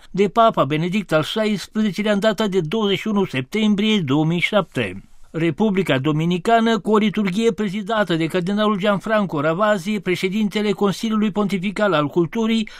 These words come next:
au început vineri dimineață celebrările celor cinci sute de ani a înființării la Santo Domingo a primei episcopii din America. A fost instituită prin bula emisă în o mie cinci sute unsprezece de Papa Iuliu al doilea.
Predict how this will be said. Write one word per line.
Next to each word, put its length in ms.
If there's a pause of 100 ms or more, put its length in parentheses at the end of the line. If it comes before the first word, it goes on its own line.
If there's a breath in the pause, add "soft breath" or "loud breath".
(200 loud breath)
au 180
început 440
vineri 380
dimineață 520
celebrările 760
celor 340
cinci 220
sute 240
de 180
ani 260
a 80
înființării 720
la 100
Santo 340
Domingo 600 (340 loud breath)
a 140
primei 460
episcopii 600
din 180
America. 720 (300 loud breath)
A 100
fost 300
instituită 720
prin 260
bula 320
emisă 380
în 60
o 60
mie 260
cinci 220
sute 320
unsprezece 760
de 140
Papa 400
Iuliu 360
al 160
doilea. 540